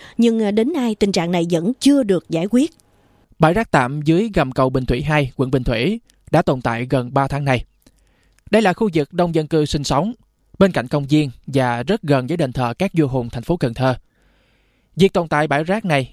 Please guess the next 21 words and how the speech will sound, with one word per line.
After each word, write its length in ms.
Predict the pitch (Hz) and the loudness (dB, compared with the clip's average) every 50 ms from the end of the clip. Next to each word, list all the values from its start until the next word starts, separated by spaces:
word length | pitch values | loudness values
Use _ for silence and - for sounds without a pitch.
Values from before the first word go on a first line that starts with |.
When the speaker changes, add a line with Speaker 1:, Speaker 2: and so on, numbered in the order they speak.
| - - | -8 -6
Speaker 2:
gây 180 | 135 139 135 131 | -4 -2 -2 -2
mất 200 | 135 160 220 - - | -2 -4 -4 -4 -2
vệ 140 | 156 123 120 | -4 -4 -2
sinh 180 | - 156 139 | -2 -2 -2
môi 140 | 135 131 131 | -2 -2 -2
trường, 220 | - 143 131 123 110 - _ _ _ _ _ - | 0 -2 -2 -2 -4 -10 _ _ _ _ _ -2
mất 200 | 190 226 - - | -2 0 0 0
mỹ 120 | 156 127 | 0 0
quan 200 | 143 - 165 147 | 0 0 0 0
đô 120 | 143 139 135 | 0 -2 -2
thị, 320 | - 135 113 110 117 139 - _ _ _ _ _ _ _ - | -2 -2 -2 -2 -4 -6 -8 _ _ _ _ _ _ _ -2
ảnh 140 | 156 170 | 0 2
hưởng 160 | 175 170 175 202 | 2 2 0 0
nghiêm 140 | 214 202 | -2 -2
trọng 280 | 185 - 143 113 123 139 | 0 -2 -2 -2 -2 -2
đến 160 | 139 151 190 | -2 -2 0
đời 140 | 170 147 120 | 0 0 0
sống 320 | 113 - 135 135 170 196 190 | -2 -2 -4 -4 -4 -4 -2
của 100 | - 135 | -2 0
người 160 | 147 139 123 | 0 0 0
dân. 180 | 113 135 127 120 | 0 0 0 -2